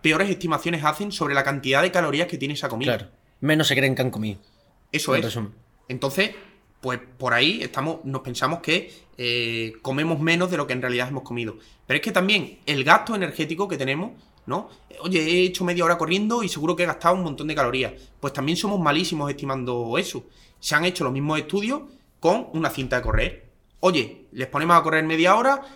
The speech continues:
Speaker 1: y ahora, estímame cuántas calorías crees que has gastado". Y, eh, fallan como una escopeta de feria, ¿no? No aciertan.
Speaker 2: Sí.
Speaker 1: Y de hecho, cuanto mayor es el índice de masa corporal, por lo que hemos hablado antes, ¿no? Mayor esfuerzo físico, tienen que mover más peso,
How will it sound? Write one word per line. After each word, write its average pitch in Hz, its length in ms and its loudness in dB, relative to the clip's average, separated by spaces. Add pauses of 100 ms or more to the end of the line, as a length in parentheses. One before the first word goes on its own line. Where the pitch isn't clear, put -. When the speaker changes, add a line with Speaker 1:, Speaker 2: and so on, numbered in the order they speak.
Speaker 1:
y 143 80 -2
ahora, 143 160 6
estímame 208 380 0
cuántas 214 260 0
calorías 202 400 2
crees 196 160 -2
que 190 120 -6
has 170 60 0
gastado". 117 540 -4 (400)
Y, 170 380 -6 (260)
eh, 110 500 -12
fallan 143 240 -2
como 131 140 -8
una 127 80 -4
escopeta 127 320 -4
de 113 80 -4
feria, 107 280 -6
¿no? 123 160 -4
No 120 100 -4
aciertan. 123 320 0
Speaker 2:
Sí. 113 60 -2
Speaker 1:
Y - 20 -4
de 117 80 -2
hecho, 165 340 -8 (220)
cuanto 117 220 -4
mayor 127 240 0
es 135 60 0
el 131 80 -4
índice 131 220 -6
de 127 60 -6
masa 120 200 -6
corporal, 120 380 2 (260)
por 117 100 -2
lo 113 60 -2
que 131 60 -2
hemos 131 200 0
hablado 123 220 4
antes, 151 220 0
¿no? 139 180 -4 (240)
Mayor 123 340 -2
esfuerzo 131 380 -6
físico, 165 600 -2 (220)
tienen 147 260 0
que 135 100 -2
mover 135 240 -2
más 120 140 -4
peso, 165 560 -2